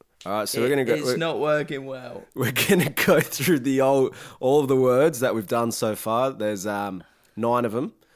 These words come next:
Speaker 1: and you're
Speaker 2: Yep.
Speaker 1: gonna, you're gonna tell me, uh,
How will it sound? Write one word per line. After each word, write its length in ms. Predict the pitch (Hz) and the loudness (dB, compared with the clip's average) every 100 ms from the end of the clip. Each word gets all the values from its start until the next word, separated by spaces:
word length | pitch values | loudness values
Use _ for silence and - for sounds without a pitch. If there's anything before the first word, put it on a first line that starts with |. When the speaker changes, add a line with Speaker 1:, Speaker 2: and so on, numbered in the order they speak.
| _ _ | _ _
Speaker 1:
and 200 | 101 107 | -8 -4
you're 140 | 107 | -4
Speaker 2:
Yep. 120 | 110 | -2
Speaker 1:
gonna, 160 | 113 110 | -4 -4
you're 160 | 110 101 | -8 -8
gonna 140 | 107 | -8
tell 340 | 101 110 107 107 | -8 -6 -4 -4
me, 460 | 107 104 101 95 - - | -4 -6 -8 -10 -16 -18
uh, 760 | 92 87 85 82 85 82 76 | -16 -14 -12 -12 -14 -14 -16